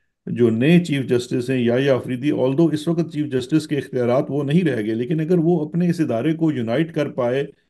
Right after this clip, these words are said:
जो भी इस वक्त उनके ऊपर ऑनस्लॉट हुआ है, तो उसके फिर आपको बड़े अच्छे असरात आएंगे। क्योंकि देखिए, एस्टैब्लिशमेंट ने एक और भी काम किया है, उन्होंने अपना एक रवायती जो हलीफ, हरीफ था, अ, हलीफ जो था, उसको अपना मुखालिफ कर लिया है, यानी कि जुडिशरी के साथ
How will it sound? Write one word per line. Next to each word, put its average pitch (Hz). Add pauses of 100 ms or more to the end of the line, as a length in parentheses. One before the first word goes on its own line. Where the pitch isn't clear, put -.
(320)
जो 147
भी 180
इस 170
वक्त 151
उनके 147
ऊपर 139
ऑनस्लॉट 131
हुआ 127
है, 131
तो 156
उसके 156
फिर 160
आपको 160 (440)
बड़े 139
अच्छे 151
असरात 139
आएंगे। 156
क्योंकि 180
देखिए, 156
एस्टैब्लिशमेंट 170
ने 175
एक 165
और 170
भी 165
काम 147
किया 143
है, 139
उन्होंने 151
अपना 151
एक 147
रवायती 123
जो 143
हलीफ, 120 (120)
हरीफ 131
था, 123 (440)
अ, 131
हलीफ 120
जो 147
था, 139
उसको 156
अपना 160
मुखालिफ 147
कर 123
लिया 113
है, 110
यानी 127
कि 151
जुडिशरी 123
के 165
साथ 151